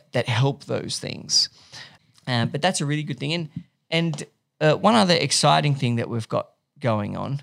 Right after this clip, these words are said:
which actually came from the Community Pulse in the sense that members were requesting the ability to search for each other, search for services,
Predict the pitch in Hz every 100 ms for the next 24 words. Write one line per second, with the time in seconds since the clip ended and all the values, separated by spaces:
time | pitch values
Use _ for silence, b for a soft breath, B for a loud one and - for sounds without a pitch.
0 | _ 208 - - - - 240 - 143 135
1 | 120 120 110 107 127 110 113 107 117 143
2 | - 120 107 123 110 - 123 123 117 113
3 | 117 113 107 - 120 - 123 117 110 110
4 | 123 117 113 110 110 - 127 - 135 120
5 | - 120 117 113 127 - 120 - 123 117
6 | - 127